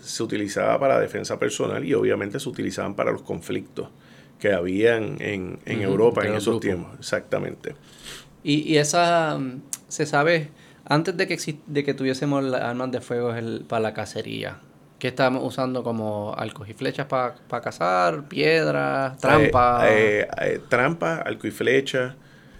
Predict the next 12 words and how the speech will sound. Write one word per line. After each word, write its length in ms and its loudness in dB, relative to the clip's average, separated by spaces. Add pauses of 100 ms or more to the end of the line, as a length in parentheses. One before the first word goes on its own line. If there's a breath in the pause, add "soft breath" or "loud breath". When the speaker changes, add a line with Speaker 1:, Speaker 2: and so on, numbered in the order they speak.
(140)
Speaker 1:
este, 680 -6 (280)
ese, 460 0
ese 160 -2
Speaker 2:
O 40 0
sea, 100 2
que 60 2
Speaker 1:
tipo. 20 2
Speaker 2:
yo 60 6
me 60 4
imagino 320 -2
que 120 -2
el, 340 -4